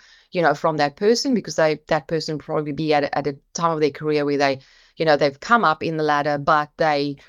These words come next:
you know, they, they still got a lot of opportunity to add value to the business. And I think there's also burnout. You gotta be, and that's just what we touched on, you gotta be very careful,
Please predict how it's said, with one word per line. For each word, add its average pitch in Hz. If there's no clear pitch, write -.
you -
know, 151
they, 143
they 147
still 175
got 143
a 139
lot 151
of 147
opportunity 160
to 156
add 147
value 147
to -
the 147
business. -
And 220
I 226
think 277
there's 240
also 190
burnout. 156
You 180
gotta 185
be, 170
and 165
that's 165
just -
what 151
we 151
touched 143
on, 131
you 160
gotta 175
be 160
very 156
careful, 160